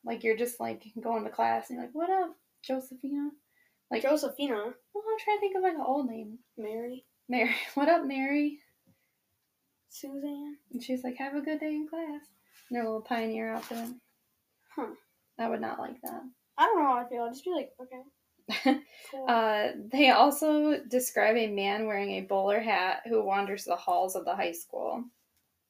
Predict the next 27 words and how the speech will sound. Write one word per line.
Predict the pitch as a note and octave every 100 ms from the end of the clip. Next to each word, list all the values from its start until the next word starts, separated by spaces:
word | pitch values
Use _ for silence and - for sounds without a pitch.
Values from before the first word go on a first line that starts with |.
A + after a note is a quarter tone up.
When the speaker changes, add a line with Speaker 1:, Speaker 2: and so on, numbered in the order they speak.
| _ _ _ _ _ _ _ _ D#4+
Speaker 2:
Hmm. | C4 G3+ - _ _ _ _ _ _ _ _ _ - G#3
Speaker 1:
Just, | B3+ B3+ - -
it's | D4+
just | A4 A4
a |
whole | C#4+ B3
bunch | G#3 G#3+
of | A3
nope | F#3 -
for | -
me. | A3+ B3 A#3+ A#3 _ _ _ _ - C4+
Speaker 2:
That | C#4+
doesn't | F4 C#4+
scare | A#3 - A3 G#3+
me. | G#3 G#3
That | A3
just | C4+
sounds | A#3+ G#3+ G3+
weird. | G3+ F#3+ F#3+ - _ -
Speaker 1:
Um, | A#3+ B3 A3 G#3+ G#3+ A3+ - - -
so | C4
obviously | C4+ D4+ E4+
the | C#4+ C#4+
school, | - - A#3+ A3+ A3+ A3 - - _ -
uh, | G#3 G3+ F3 F3 G#3+ - _ _ _ _ _ _ _
has, | A3+ G#3+ G#3
like, | G3+ F#3+ -